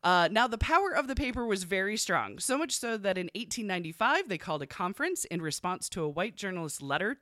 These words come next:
demoralizing African American women, and that conference would lead to the National Federation of Afro-American Women, and that would later become the National Association for Colored Women.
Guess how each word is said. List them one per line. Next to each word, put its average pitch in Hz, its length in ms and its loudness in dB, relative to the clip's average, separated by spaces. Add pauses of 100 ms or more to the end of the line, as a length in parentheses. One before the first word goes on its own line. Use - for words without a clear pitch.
demoralizing 131 840 -2
African 139 400 -6
American 127 440 -8
women, 123 300 -6 (380)
and 196 180 -2
that 277 180 2
conference 190 520 -4
would 180 140 -6
lead 175 280 -6
to 196 120 -4
the 170 120 -4
National 151 420 -2
Federation 139 760 -4
of 139 200 -4
Afro-American 143 920 -4
Women, 131 380 -6 (420)
and 175 160 -2
that 170 140 2
would 170 160 -2
later 285 480 4
become 202 600 2 (280)
the 202 140 2
National 202 480 4
Association 160 720 0
for 196 120 -4
Colored 190 300 4
Women. 113 240 -2